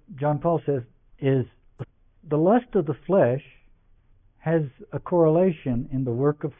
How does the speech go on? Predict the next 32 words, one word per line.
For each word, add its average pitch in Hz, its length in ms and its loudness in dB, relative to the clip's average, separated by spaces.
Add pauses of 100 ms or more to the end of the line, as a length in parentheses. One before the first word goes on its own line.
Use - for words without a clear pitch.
Freud. 101 380 -6 (1600)
And 143 140 0
the 156 60 2
lust 202 340 2
of 180 120 0
the 156 140 0
eyes 190 480 2
correlates 160 600 2
with 143 160 -8
the 139 60 -6
work 135 320 -6
of 123 140 -8 (640)
Marx, 143 400 -4 (1000)
because 123 240 -4
the 135 60 -2
lust 156 280 4
of 117 120 -4
the 120 120 0
eyes 147 280 4
has 127 220 2
to 120 60 -12
do 123 220 0
with 107 180 -2 (340)
envy 127 480 -4
and 104 140 -8 (200)
seeing 127 520 -2 (460)
these 120 220 -4 (200)
things 156 460 0
that - 200 -10
you 110 100 -8
want, 117 500 -2
these 107 160 -8